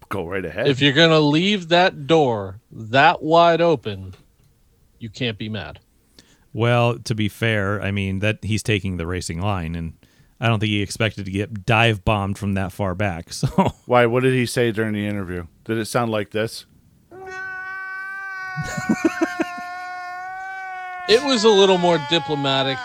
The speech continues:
Speaker 2: than normal Kyle Busch, but it was, uh, had a slight tinge of crybaby.
Speaker 3: Y-, y-, you're always going to with him. It <laughs> doesn't matter. Um,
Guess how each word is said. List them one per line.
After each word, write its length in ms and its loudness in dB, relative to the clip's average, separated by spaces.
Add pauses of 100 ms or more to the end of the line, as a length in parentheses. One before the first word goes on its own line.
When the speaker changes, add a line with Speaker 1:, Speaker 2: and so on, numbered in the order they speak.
(180)
Speaker 2:
than 280 -2
normal 400 -2 (120)
Kyle 320 0
Busch, 280 -6 (160)
but 120 -6
it 160 -6
was, 320 -6
uh, 300 -4 (800)
had 160 2
a 60 0
slight 460 0 (200)
tinge 360 -2
of 180 -6 (220)
crybaby. 720 -4 (720)
Speaker 3:
Y-, 200 -12
y-, 280 2
you're 220 8
always 300 6
going 320 0
to 280 -6 (180)
with 160 -4
him. 240 -4
It 100 -2 (100)
<laughs> 80 -12
doesn't 340 6
matter. 420 -6 (720)
Um, 460 2